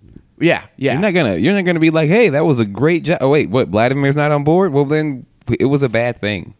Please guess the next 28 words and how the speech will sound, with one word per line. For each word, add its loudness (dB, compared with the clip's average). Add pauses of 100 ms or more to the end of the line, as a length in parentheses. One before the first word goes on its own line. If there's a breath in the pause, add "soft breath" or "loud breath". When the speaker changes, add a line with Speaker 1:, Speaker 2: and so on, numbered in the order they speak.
(180)
Speaker 2:
I -2
Speaker 1:
Yeah. 2
Speaker 2:
mean, -4
I'm, -2 (240 loud breath)
I'm -2
glad -2
to -6
see 0
him 0
alive, 0
but 0
it, -2
it's -4
a -4
terrible 0
way 0
to -2
be 0
alive, 0
sir. -2
Shame -4
Speaker 1:
Just 0
Speaker 2:
on 0
you. 0 (160)
Speaker 1:
don't -2
kill -2
us, -8
please. -4